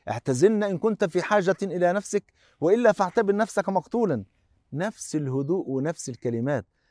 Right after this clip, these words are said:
الأخلاق لا تتبدل، الأخلاق ثابتة. فقال: "أو تجلس فتسمع، فإن رضيت أمرنا قبلت،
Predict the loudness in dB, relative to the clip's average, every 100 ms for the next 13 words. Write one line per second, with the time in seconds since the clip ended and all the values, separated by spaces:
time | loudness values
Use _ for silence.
0 | _ 0 0 0 -8 -2 -2 -2 -4 -2
1 | -2 -4 -4 -2 -2 -2 -4 -6 -14 _
2 | _ -6 -4 -4 -4 0 2 2 0 _
3 | -2 0 2 2 0 -10 _ _ _ _
4 | -6 -4 -2 -2 -2 -2 -2 -2 -4 -4
5 | -10 -10 -16 -20 _ _ -6 -4 -4 -6
6 | -6 -8 -8 _ _ _ _ 0 2 2
7 | 2 2 0 -2 -6 -4 -2 0 -2 -4
8 | -8 -4 -2 -2 -4 -6